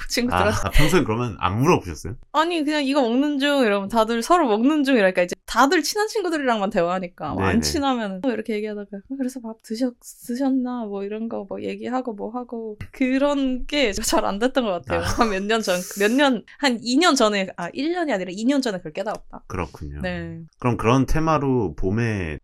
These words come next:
Speaker 2: 들어간 노래도 있나요?
Speaker 1: 그게 이제 홍시 같은 거예요. 한입
Speaker 2: 아.
Speaker 1: 배우면 나는 게 떨지. 그거에 대한 반성의 가사였습니다.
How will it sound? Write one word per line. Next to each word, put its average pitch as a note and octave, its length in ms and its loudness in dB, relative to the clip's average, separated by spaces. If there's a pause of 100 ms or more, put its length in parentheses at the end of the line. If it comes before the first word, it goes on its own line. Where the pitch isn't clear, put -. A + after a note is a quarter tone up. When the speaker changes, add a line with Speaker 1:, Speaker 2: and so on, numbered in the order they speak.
Speaker 2:
들어간 G#2 260 -6
노래도 E2+ 260 -6
있나요? D2 300 -10 (180)
Speaker 1:
그게 C#4 340 2
이제 G#3+ 140 -2
홍시 C#4 280 0
같은 G#3 260 -2
거예요. E3 180 -10
한입 B3+ 200 0
Speaker 2:
아. F3 120 4
Speaker 1:
배우면 G#3+ 360 4
나는 F3 200 2
게 G#3+ 140 -2
떨지. G3+ 600 0 (100)
그거에 A3+ 440 2
대한 F3+ 420 0
반성의 G3+ 720 -2
가사였습니다. - 920 -10